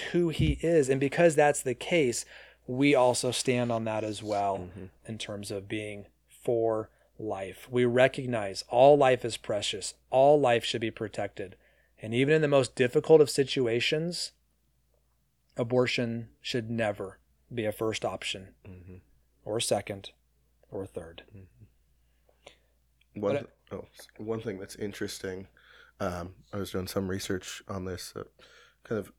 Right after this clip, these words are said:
Speaker 2: response to, well, Christians aren't pro-life, they're just pro-birth. And I was, I was doing some research, and, um, those who identify as evangelical Christians are twice as likely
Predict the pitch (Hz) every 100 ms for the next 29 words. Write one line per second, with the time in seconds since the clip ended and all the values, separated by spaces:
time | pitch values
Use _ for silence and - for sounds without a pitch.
0 | - 107 - 98 95 - 101 95 101 98
1 | - 117 - 104 98 - 110 - - 98
2 | 92 95 - 101 98 - - 95 92 101
3 | - - _ _ _ _ _ _ _ -
4 | 101 90 92 - 104 95 101 92 95 95
5 | - 95 92 - 104 92 92 - - -
6 | _ _ - 98 90 82 113 113 107 98
7 | 101 101 95 95 90 - - 107 101 98
8 | 98 95 101 92 - 98 - 95 92 98
9 | 95 - 104 98 - 98 98 95 - 101
10 | 104